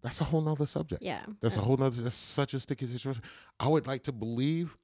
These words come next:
Speaker 1: that I have a good enough heart that if my kids were deformed in some kind of way, I would be like, "Yeah, I'm gonna take care of the kid." But I don't think I could. I don't think I could.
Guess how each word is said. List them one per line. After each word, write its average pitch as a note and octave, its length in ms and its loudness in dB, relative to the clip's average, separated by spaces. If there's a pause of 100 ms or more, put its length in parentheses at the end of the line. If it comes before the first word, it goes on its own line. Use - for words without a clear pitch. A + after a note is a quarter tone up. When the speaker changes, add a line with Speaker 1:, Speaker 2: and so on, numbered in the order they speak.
(200)
Speaker 1:
that A2+ 120 -4
I A#2+ 100 0
have B2 180 0
a A2 80 0
good A#2 160 2
enough A#2+ 240 0
heart D3 340 -6 (440)
that B2 120 2
if A2+ 140 0
my C3+ 180 0
kids B2+ 340 -4
were B2 140 -2
deformed C#3+ 500 -2
in C#3+ 60 0
some C#3 200 -4
kind D3 180 0
of C#3 80 -2
way, C#3+ 140 2
I C3+ 60 0
would C3+ 180 0
be C#3 80 -2
like, C#3 260 -2
"Yeah, E3 480 -2
I'm D3+ 80 -6
gonna D#3 220 -2
take C3+ 200 -10
care D3 140 -2
of C#3 60 -2
the - 40 -12
kid." D3+ 280 -2 (1400)
But - 140 -10
I - 140 -8
don't A2+ 120 -10
think F2+ 160 -8
I F2 60 -8
could. A#2 300 -10 (1120)
I G2 40 -14
don't G#2 140 -6
think A2 160 -8
I G2 60 -10
could. A2+ 280 -8